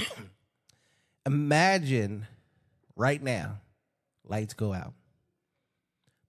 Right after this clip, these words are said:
power's gone, money disappears. You're now in these streets all by yourself. You come across a nigga like me.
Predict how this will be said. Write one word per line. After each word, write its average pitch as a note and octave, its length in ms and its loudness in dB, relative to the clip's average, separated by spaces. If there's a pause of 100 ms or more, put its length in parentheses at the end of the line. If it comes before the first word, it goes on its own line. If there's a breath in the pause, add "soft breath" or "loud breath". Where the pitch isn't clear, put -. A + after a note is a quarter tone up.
(200)
power's C#3 500 2
gone, G#2 440 -4 (1000)
money C3+ 380 0
disappears. A2 760 -6 (580)
You're D3+ 180 -6
now C#3 300 -2
in A2 100 -4
these A#2 180 -4
streets G#2 380 -6 (100)
all B2 240 0
by B2+ 160 -2
yourself. A2+ 520 -8 (1600 soft breath)
You G#3 200 -2
come F#3+ 220 -2
across D3 340 -2
a B2+ 40 -6
nigga C#3+ 240 -2
like C3 220 -4
me. A2+ 300 -12